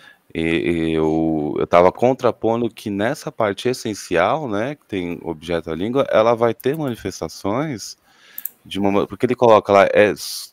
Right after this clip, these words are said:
social em sua essência. Claro que só vai existir no, no componente social, mas ela tem esses aspectos, digamos, da capacidade psíquica, enquanto que ele traz que no individual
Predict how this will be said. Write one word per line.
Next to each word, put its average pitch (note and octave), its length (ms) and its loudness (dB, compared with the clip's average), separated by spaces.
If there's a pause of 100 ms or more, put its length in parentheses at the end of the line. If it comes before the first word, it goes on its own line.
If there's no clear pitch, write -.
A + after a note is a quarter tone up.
social C#3 920 2
em D#3+ 100 -2
sua D3 300 -2
essência. G#2 600 -4
Claro B2 280 -4
que - 60 -20
só B2 80 -6
vai A#2+ 140 -2
existir A2 480 -8
no, C3+ 300 -6
no A2 140 -6
componente A#2+ 460 -8
social, A#2+ 380 -4
mas B2+ 180 -2
ela C3+ 200 0
tem D3 360 -4
esses B2+ 260 -8
aspectos, E2+ 800 -6 (500)
digamos, E2 440 -6
da G2+ 140 0
capacidade F2 920 -2 (480)
psíquica, - 720 -10 (440)
enquanto F2 340 -2
que F#2+ 60 -2
ele F2 100 0
traz F2 460 2
que - 160 -8
no G2 200 -2
individual E2 880 0